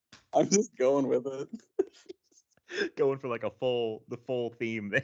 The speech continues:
Speaker 1: <laughs>
Speaker 2: Oh, Fester. <laughs>
Speaker 1: Oh man, that's, <laughs> it's pretty funny. Um,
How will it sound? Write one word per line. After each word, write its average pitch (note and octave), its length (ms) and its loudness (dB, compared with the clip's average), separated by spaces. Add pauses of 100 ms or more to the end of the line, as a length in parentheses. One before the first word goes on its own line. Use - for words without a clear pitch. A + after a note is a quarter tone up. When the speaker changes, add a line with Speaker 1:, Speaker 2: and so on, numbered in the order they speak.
Speaker 1:
<laughs> - 840 -2
Speaker 2:
Oh, E4 120 -2 (480)
Fester. A#2 380 -4
<laughs> - 40 -20 (2500)
Speaker 1:
Oh E3 360 -8
man, B2 400 -8
that's, C3+ 320 -4 (320)
<laughs> - 380 -14
it's D#4 120 -2
pretty - 280 -16
funny. E2 240 0 (380)
Um, C3 520 2